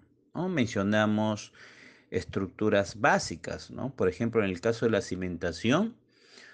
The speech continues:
tenemos elementos que no llevan refuerzos, por ejemplo, las, eh, obras de concreto simple o la cimentación de concreto simple, por ejemplo, el, el cimiento ciclópeo, ¿no?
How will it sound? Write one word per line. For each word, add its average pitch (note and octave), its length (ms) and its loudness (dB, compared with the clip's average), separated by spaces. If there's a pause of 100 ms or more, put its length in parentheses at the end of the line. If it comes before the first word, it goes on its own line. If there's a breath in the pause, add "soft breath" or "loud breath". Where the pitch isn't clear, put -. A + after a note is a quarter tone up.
(140 loud breath)
tenemos G#2 600 0 (320)
elementos A2 680 0
que - 120 -4
no G2+ 160 0
llevan G#2 320 2
refuerzos, A2+ 580 -2
por F2+ 220 -4
ejemplo, A2+ 840 0 (460 loud breath)
las, F#2+ 580 -2
eh, G2 380 2
obras A2+ 340 4
de G2 140 -2
concreto G#2+ 520 0
simple D#3 460 0
o F2+ 60 0
la F2+ 100 2
cimentación F#2+ 640 -4
de G#2+ 80 0
concreto G#2 440 -2
simple, B2 460 -2
por - 200 -10
ejemplo, G#2 460 -2
el, F#2+ 200 -4
el E2+ 540 -8
cimiento A#2 480 0
ciclópeo, G2 560 -2
¿no? G3 280 0